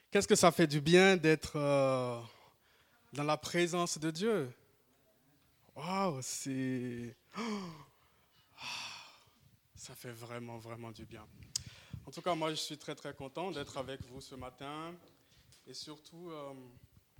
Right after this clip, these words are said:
c'est une grande joie, en fait. C'est vrai que chacun de nous, on peut passer du temps dans la présence de Dieu, euh, chez lui, tout ça. Mais il y a quand même, euh, une grâce particulière de passer du temps ensemble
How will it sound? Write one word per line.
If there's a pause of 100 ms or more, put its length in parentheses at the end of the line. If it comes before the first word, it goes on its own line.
(240)
c'est
une
grande
joie,
en
fait. (640)
C'est
vrai
que
chacun
de
nous,
on
peut
passer
du
temps
dans
la
présence
de
Dieu,
euh,
chez
lui,
tout
ça. (480)
Mais
il
y
a
quand
même,
euh, (840)
une
grâce
particulière (640)
de
passer
du
temps
ensemble